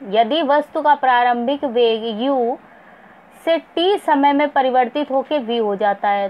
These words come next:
तो कितना है प्रारंभिक वेग यहाँ पर यू, समय कितना है T, और परिवर्तित होके कितना हो जाता है वी, यानी कि अंतिम वेग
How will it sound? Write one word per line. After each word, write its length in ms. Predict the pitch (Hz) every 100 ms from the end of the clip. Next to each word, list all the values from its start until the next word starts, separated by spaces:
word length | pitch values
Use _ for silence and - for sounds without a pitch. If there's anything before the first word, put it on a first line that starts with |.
| - 262
तो 300 | 302 381 - - - - - - -
कितना 300 | - 269 285
है 160 | 294 320
प्रारंभिक 840 | - 262 247 254 247 254 302 294 -
वेग 400 | 220 262 302 339 - - - - - - - 233
यहाँ 220 | 233 247
पर 320 | 311 392 381 - -
यू, 380 | 208 214 233 185 160 - - - - - 285
समय 260 | 269 320
कितना 400 | 311 294 311 320
है 240 | 311 339 339
T, 600 | - - 240 208 180 165 - - - - - - -
और 180 | 269 285
परिवर्तित 720 | - 269 254 254 247 302 277
होके 240 | 277 294
कितना 260 | 277 - 277
हो 140 | 269
जाता 260 | 262 262 302
है 80 | 311
वी, 340 | 202 220 202
यानी 240 | 214 233 269
कि 80 |
अंतिम 480 | 285 247 226 196 214
वेग 200 | 202 208